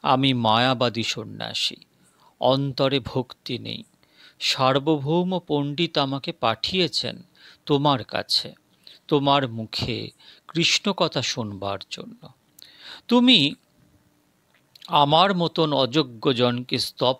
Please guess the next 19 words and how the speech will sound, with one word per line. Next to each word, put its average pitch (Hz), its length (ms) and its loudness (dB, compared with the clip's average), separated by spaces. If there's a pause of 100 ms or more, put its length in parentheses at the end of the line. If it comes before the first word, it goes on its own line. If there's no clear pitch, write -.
করো 180 220 0
কেন? 175 340 -2 (680)
তুমি 165 280 4
কি 160 200 -2
তুমি, 147 520 -4 (320)
তবে 147 280 4
কি 151 140 -4
তুমি 147 280 -2
শূদ্র, 135 720 0 (340)
আমি 127 280 2
ব্রাহ্মণ? 190 600 0
এই 131 220 4
আশঙ্কায় 160 640 0
তোমার 131 300 -4
সংকোচ 110 600 -2
হচ্ছে? - 440 -2 (520)
তবে 131 240 0
শোনো 127 360 -2
রামরায়, 107 560 -2